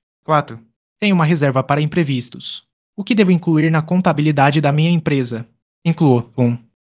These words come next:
todas as receitas. Dois, todas as despesas.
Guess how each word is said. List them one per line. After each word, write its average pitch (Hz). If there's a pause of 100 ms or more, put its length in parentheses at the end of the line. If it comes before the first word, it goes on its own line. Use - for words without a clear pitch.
todas 185
as 147
receitas. 127 (280)
Dois, 143 (300)
todas 185
as 156
despesas. 127